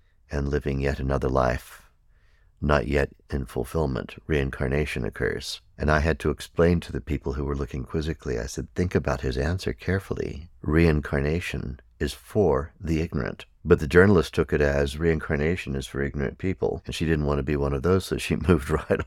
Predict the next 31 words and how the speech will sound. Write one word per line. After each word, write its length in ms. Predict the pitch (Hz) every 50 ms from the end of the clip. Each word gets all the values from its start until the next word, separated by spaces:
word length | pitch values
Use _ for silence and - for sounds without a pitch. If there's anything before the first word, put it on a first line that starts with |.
| -
along. 760 | - - - - _ _ - - - - _ _ _ - 110 - _ _ _ - - - -
He 180 | - 123 120
could 180 | - 120 98 92
give 160 | 104 113 117
an 100 | 127 107
answer 320 | 101 104 127 127 - -
like 320 | 110 92 78 71 69 - -
that, 380 | - 73 - 50 - - - - _
that 280 | - 78 80 85 82 60
was 640 | 80 80 80 80 78 76 76 73 73 73 - - - - _ _ _ _ _ _ - - _ _ _ -
complete 640 | - - 87 - - - - 127 107 67 - - - - _ _
for 280 | _ - - - 87 -
any 280 | - 90 92 95 95 87
state 320 | - - - 90 87 82
of 120 | 87 -
consciousness 640 | - - - 95 92 - - 87 - - 80 73 -
that 120 | - 76 -
was 160 | 78 76 76
listening, 540 | 85 87 87 - 90 67 57 53 - - - - _ _ _ _ _ _ _ _ _ _ _ _ _ _ _ _
and 240 | - 82 80 78 76
verified 500 | 82 90 92 95 92 - 95 87 87 85
and 140 | 85 82 73
validated 640 | 82 78 78 87 95 90 80 76 73 71 76 73
whatever 520 | 76 80 73 78 80 80 82 78 73 80 - -
that 320 | - 80 78 64 - -
consciousness 640 | - - 82 80 73 - 76 - - - 73 71 -
state 420 | - - - 73 69 65 - - _ _ _ _ _ _ _ _ _ _ _ _
considered 520 | - - 85 76 - - 87 76 78 76 73
it 140 | 69 - -
to 100 | - -
mean. 420 | 76 78 82 82 71 55 - -